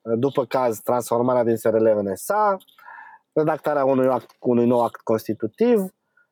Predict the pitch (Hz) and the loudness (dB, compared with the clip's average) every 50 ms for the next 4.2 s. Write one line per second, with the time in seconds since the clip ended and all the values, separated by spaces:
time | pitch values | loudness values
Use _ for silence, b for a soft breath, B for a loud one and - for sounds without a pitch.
0 | _ _ - - - 214 190 - 196 180 180 180 170 165 185 180 175 170 170 165 | _ _ -12 -4 -2 -2 0 2 2 2 2 2 2 2 2 2 2 2 2 2
1 | 160 151 151 151 156 156 151 160 156 147 143 143 135 - 139 127 - 131 120 - | 2 2 2 2 0 0 0 0 2 2 2 2 2 0 -2 0 0 -2 -2 0
2 | 117 117 117 117 143 170 180 - - - 180 170 170 170 160 151 147 135 - 135 | 0 0 0 0 -2 -2 -4 -6 -4 0 2 4 4 4 4 2 2 0 0 0
3 | - 165 156 156 156 135 - 139 127 131 139 139 127 113 - - - 110 120 117 | 0 0 0 0 0 0 0 0 0 2 0 0 -2 -4 -6 -6 0 2 2 4
4 | 113 110 - | 2 2 0